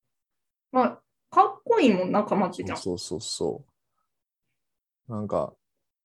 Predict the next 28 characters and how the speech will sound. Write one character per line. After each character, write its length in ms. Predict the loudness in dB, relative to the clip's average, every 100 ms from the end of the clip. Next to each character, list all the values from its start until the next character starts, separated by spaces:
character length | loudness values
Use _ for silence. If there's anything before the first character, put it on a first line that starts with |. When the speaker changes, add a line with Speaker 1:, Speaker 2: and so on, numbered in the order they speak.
| _ _ _ _ _ _ _ _ _ _ _ _ -8
Speaker 2:
な 120 | -8
ん 80 | -6
て 100 | -8
い 20 |
う 20 |
の 140 | -8 -12
ね。 240 | -14 -18 _ _ _ _ _ _ _ _ _ _ _ _ _ -12
な 120 | -6
ん 40 | 2
か、 120 | 2
「諦 240 | 4 6 6
め 120 | 6
て 120 | 6
る 140 | 6
と 160 | 6 6
僕 280 | 6 4 4
ら 140 | 6
は 300 | 4 2 -2 -8 _ _ _ _ _ _ _ _ _ -2
過 80 | 2
ご 100 | 2
し 120 | 4
や 100 | 4
す 140 | 2
い」 40 | -2
み 100 | -4
た 140 | -8
い 40 |
な。 80 | -12